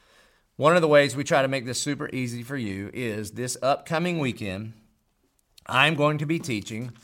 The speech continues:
on a very famous passage in the Bible, the wedding at Cana,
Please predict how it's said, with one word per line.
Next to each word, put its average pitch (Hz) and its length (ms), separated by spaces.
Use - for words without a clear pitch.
on 120 180
a 104 100
very 131 240
famous 151 680
passage 131 500
in 131 80
the 131 60
Bible, 92 280
the 101 80
wedding 101 360
at - 100
Cana, 90 400